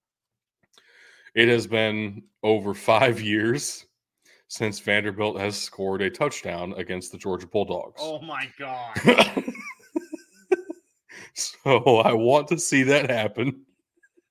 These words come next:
Speaker 1: <laughs> And I'm pulling for my boy Will Shepherd to get deep on one of these Georgia corners. That's all I wanna see. Happens one time, it's sixty-five to seven.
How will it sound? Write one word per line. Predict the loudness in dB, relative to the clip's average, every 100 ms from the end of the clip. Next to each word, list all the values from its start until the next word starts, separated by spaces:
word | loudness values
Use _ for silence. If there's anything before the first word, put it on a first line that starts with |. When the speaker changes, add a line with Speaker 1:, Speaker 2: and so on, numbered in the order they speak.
| -4
Speaker 1:
<laughs> | -2
And | -2
I'm | -4
pulling | -2 2 2 0 -6 -14 _ _ _
for | -8 -2
my | 2 2
boy | 2 6 6
Will | 6 4 4
Shepherd | 4 2 2 0 -2 -8 _ _ _ _ _ _ _ _ _ -14
to | -10 -6
get | -6 -6
deep | -4 -4 -4 -10 -12
on | -10 -10
one | -10 -10
of |
these | -10 -12 -10
Georgia | -10 -10 -12
corners. | -16 -18 -18 _ -20 -20 _ _ _ -20 _
That's | -12 -4
all | 2 4
I | 4
wanna | 2
see. | 0 0 2 0 -4 -12 _ _ _ _ 0
Happens | 2 2 -4 -2
one | 0 0
time, | 2 2 2 0 -2
it's | -6 -4
sixty-five | -4 -4 -8 -2 -2 -2
to |
seven. | -4 0 0 -2 -8